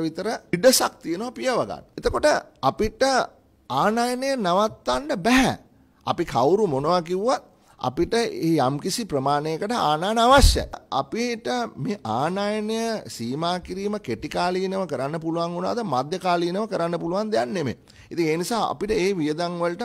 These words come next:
මුදල් අවශ්‍යම වෙනවා. අනිත් පැත්තෙන් ත-, එතකොට එහෙමනම් අපිට, අ, තියෙන අපි කියන බල්ක් එක එහෙම නැත්නම් එක ම-, ලොකු ප්‍රමාණයකට, අ, එකවර, අ, ගෙවන්න තියෙන, අ,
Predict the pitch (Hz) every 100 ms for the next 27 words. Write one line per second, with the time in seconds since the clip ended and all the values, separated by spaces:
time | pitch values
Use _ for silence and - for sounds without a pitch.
0 | 190 147 226 208 170 175 - 196 156 104
1 | - _ - - _ _ _ _ - -
2 | 170 277 - 277 - 226 202 202 - 139
3 | 254 330 294 233 185 151 90 101 - -
4 | 139 190 196 - - - 107 110 - 160
5 | 196 190 156 - - 117 139 143 127 104
6 | 101 113 175 208 165 120 139 143 139 139
7 | - 139 123 - _ _ _ 127 127 156
8 | 131 82 110 98 78 101 107 123 170 170
9 | 135 - - 123 123 151 160 160 147 156
10 | 151 139 - - 120 110 107 - 117 -
11 | 175 165 165 143 - - 127 113 113 131
12 | 151 160 151 151 147 127